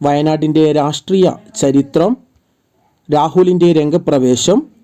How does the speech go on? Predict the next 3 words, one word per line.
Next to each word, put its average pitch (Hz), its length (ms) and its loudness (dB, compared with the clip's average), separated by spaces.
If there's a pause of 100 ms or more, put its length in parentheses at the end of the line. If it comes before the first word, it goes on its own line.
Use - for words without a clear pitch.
(840)
നിയമസഭാ 165 520 0 (100)
തിരഞ്ഞെടുപ്പുകൾ, 135 640 0 (880)
രണ്ടായിരത്തി 175 560 0